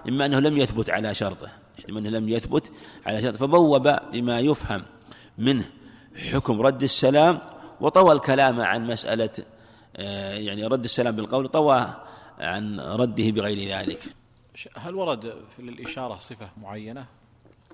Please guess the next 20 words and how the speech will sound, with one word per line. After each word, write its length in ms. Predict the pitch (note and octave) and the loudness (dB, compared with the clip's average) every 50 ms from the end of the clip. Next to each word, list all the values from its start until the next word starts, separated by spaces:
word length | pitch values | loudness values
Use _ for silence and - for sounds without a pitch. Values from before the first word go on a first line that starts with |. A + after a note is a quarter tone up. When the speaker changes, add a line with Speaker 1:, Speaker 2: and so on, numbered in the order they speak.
| - - _ _ _ _ _ _ - | -20 -20 _ _ _ _ _ _ -20
Speaker 2:
في 220 | - A2 G#2 F#2+ - - | -20 -18 -18 -18 -18 -18
الرد؟ 100 | A2 G#2 | -10 -6
Speaker 1:
ما 80 | D3 D#3+ | -6 -4
ورد 220 | D3 G#2+ F#2+ F2 | -4 -6 -8 -12
شيء 180 | - - B2+ B2+ | -12 -12 -10 -10
يعني 180 | A#2 B2 C3 C3+ | -10 -10 -10 -10
هكذا، 420 | A#2 A2+ - - F2+ - A2+ G#2+ - _ _ _ _ _ _ _ _ _ _ _ _ _ _ _ _ | -12 -12 -14 -16 -16 -16 -16 -18 -18 _ _ _ _ _ _ _ _ _ _ _ _ _ _ _ _
يظهر 280 | - - - G2+ A2 C3 | -18 -16 -14 -14 -12 -8
يعني 220 | B2 G#2+ B2 D3+ | -8 -8 -6 -4
رفع 180 | D#3+ B2 F#2 F#2 | -6 -6 -6 -8
اليد، 200 | F#2 G2+ A#2 A#2+ - - - | -10 -10 -12 -12 -14 -16 -8
رد 220 | - C#3+ C3+ A#2+ B2 | -6 -6 -6 -4 -6
إشارة 440 | A2 A#2 - - A2+ B2 B2 C3 B2+ | -8 -6 -6 -8 -8 -8 -8 -10 -10
مطلق، 580 | - - D#3 E3 D3 - B2+ - - - B2+ | -10 -6 -6 -6 -4 -4 -6 -10 -12 -12 -12
ما 100 | C3+ C#3 | -10 -8
دام 220 | B2+ B2+ B2 C3 D3 | -6 -4 -4 -4 -6
Speaker 2:
مطلق. 240 | D3 - E3+ F3+ | -6 -4 -4 -6
Speaker 1:
مطلق 200 | - - - - - - - - _ _ _ _ _ C3 A#2 G#2+ - _ - | -6 -8 -16 -20 -20 -20 -20 -20 _ _ _ _ _ -20 -20 -20 -20 _ -16
بأدنى 400 | B2+ B2 B2+ C#3+ C#3 A2+ G#2 F#2+ | -8 -4 -2 -2 -2 -4 -6 -8
إشارة. 280 | F#2 - G2 E2 C2+ | -10 -10 -10 -10 -12